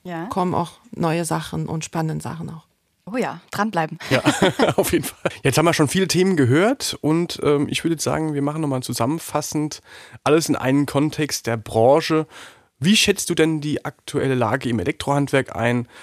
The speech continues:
Speaker 3: Wo stehen wir als Unternehmen und können wir von einer neuen Wachstumsphase sprechen?
Speaker 2: Ja, ich glaub, das ist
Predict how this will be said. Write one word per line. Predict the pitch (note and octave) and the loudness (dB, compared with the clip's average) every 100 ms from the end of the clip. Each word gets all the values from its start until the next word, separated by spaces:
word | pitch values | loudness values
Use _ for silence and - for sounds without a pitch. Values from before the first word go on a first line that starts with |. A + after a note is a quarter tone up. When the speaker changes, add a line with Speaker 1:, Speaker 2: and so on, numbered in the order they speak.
| - - | -10 2
Speaker 3:
Wo | F3 | 2
stehen | - E3 D3+ | 6 4 6
wir | C#3+ | 4
als | B2+ | 2
Unternehmen | C3 A#2 G#2 A#2 A3+ C#4 _ _ _ _ _ | 0 0 0 2 0 -2 _ _ _ _ _
und | C#3 D3 - - | 2 2 -2 -6
können | - C3 F3+ F#3+ | 2 4 4 0
wir | D#3+ D#3+ E3+ F3+ - - - | -2 -4 -4 -4 -12 -20 -6
von | - | 0
einer | C3+ C3+ | 2 4
neuen | C3 B2 C3+ | 6 6 4
Wachstumsphase | A#2+ - - C#3+ - A#2 B2+ | 2 0 -2 -2 0 0 0
sprechen? | D3 - A2 - - - _ _ _ _ A3 | -2 -2 -4 -6 -16 -20 _ _ _ _ -2
Speaker 2:
Ja, | |
ich | A3 | 0
glaub, | G#3+ G3 | -2 -4
das | G3+ G3+ | -4 -4
ist | G#3 - - - | -2 -2 -4 -8